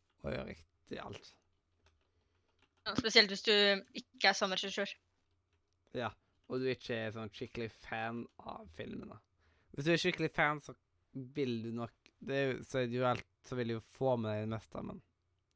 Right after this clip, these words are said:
Speaker 1: det kommer alltid til å være noe man vil pirke på. Men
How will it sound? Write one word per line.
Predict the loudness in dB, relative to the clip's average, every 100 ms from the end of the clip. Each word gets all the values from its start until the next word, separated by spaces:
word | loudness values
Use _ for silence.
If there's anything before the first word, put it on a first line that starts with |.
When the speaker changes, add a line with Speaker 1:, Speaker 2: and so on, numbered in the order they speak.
| _ -20 _ _ _ _ _ _ _ _ _ _ _ -20 _ -6
Speaker 1:
det | 0
kommer | 2
alltid | 2 0
til | -2
å |
være | 0 0
noe | 0
man | 0
vil | -2 -2
pirke | -6 -6 -8
på. | -8 -8 -18 _ _ _ _ _ _ -6
Men | -2